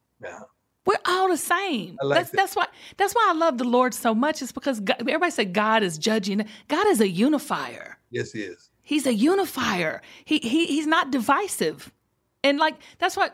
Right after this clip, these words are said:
Speaker 2: I remember when I first met Steve Harvey and he said, "I can't believe this little white girl from Atlanta. I like you so <laughs> much." I was like, "Steve, we,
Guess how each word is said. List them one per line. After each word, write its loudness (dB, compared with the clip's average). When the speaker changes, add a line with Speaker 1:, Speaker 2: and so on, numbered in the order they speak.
Speaker 2:
I 6
remember 2
when 4
I 4
first -2
met -4
Steve -2
Harvey 0
and 0
he -2
said, -8
"I 0
can't -4
believe 0
this 0
little 4
white 4
girl 2
from 0
Atlanta. 0
I 2
like 0
you 0
so 2
<laughs> -2
much." -8
I -4
was -6
like, -2
"Steve, -2
we, 2